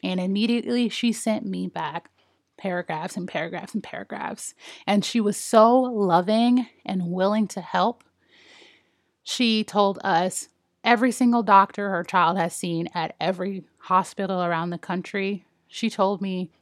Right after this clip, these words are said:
what they had looked for at all the different appointments, what the surgeon's thoughts were. She told me where she feels like if she could go back, what she would have done differently,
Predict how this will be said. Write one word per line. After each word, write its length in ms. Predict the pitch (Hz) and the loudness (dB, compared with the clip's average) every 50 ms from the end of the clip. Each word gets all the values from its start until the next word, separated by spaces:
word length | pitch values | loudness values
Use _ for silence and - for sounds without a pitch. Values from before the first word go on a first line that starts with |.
| _ _ _ _ _ _ _ _ _ | _ _ _ _ _ _ _ _ _
what 300 | 175 160 196 202 - - | -4 -2 0 0 2 2
they 140 | 185 196 | 0 2
had 180 | 175 175 170 - | 2 -2 -2 -2
looked 240 | 180 196 185 - - | -2 -2 -4 -4 -10
for 420 | - - 202 196 196 202 214 - | -6 -2 0 2 4 4 2 2
at 140 | 190 185 175 | 2 0 0
all 180 | 196 185 175 175 | 0 -2 -2 -2
the 100 | 185 180 | -2 -4
different 300 | 190 190 - - 175 180 | -4 -6 -4 -4 -6 -8
appointments, 480 | 175 - - 185 180 185 190 170 170 | -6 -4 -4 -4 -2 -2 -4 -4 -4
what 140 | 170 160 - | -6 -10 -10
the 80 | 156 147 | -10 -10
surgeon's 480 | - - 190 185 180 - 196 180 165 | -4 -4 -4 -4 -2 -4 -6 -6 -6
thoughts 420 | - - 175 175 170 175 - - - | -6 -4 -2 -2 -2 -2 -6 -8 -8
were. 320 | 175 175 175 180 190 180 - - - - - - - - - | -6 -4 -2 -2 -4 -6 -8 -16 -20 -20 -20 -20 -20 -20 -16
She 180 | - - 214 196 | -6 -4 -4 -4
told 360 | - - 190 185 180 180 175 | 0 2 4 4 4 4 0
me 520 | 190 180 180 175 170 170 165 165 151 156 - _ _ - - _ _ _ _ _ _ _ _ _ _ _ _ _ _ _ _ | -2 -2 -2 -2 -2 -2 -2 -4 -6 -8 -10 _ _ -20 -20 _ _ _ _ _ _ _ _ _ _ _ _ _ _ _ _
where 320 | 160 - 196 190 190 196 | -8 -4 0 0 0 0
she 160 | - - 190 | 0 -2 -6
feels 360 | 165 - - 185 180 175 - - | -8 -4 -2 -2 -2 -2 -4 -4
like 300 | 175 170 170 170 - - _ _ _ _ _ _ _ _ _ _ _ _ _ _ _ _ | -4 -4 -4 -4 -6 -10 _ _ _ _ _ _ _ _ _ _ _ _ _ _ _ _
if 120 | 196 185 | -6 -6
she 120 | - - 185 | -4 -6 -6
could 140 | - 202 - | -6 -4 -2
go 180 | 185 185 185 | 0 0 0
back, 420 | 156 175 160 160 175 180 190 - _ _ _ | 2 2 2 4 4 4 2 0 _ _ _
what 200 | - 170 170 165 | -10 -8 -8 -8
she 120 | - - 190 | -6 -6 -4
would 160 | 170 170 160 | -4 -2 -2
have 140 | 165 156 - | -4 -4 -4
done 260 | - 147 156 165 160 | -6 -4 -4 -6 -4
differently, 840 | - 220 233 220 - 247 233 - - 233 233 226 233 233 233 214 | 0 0 -2 0 0 -2 -2 0 0 0 0 0 0 0 -2 -4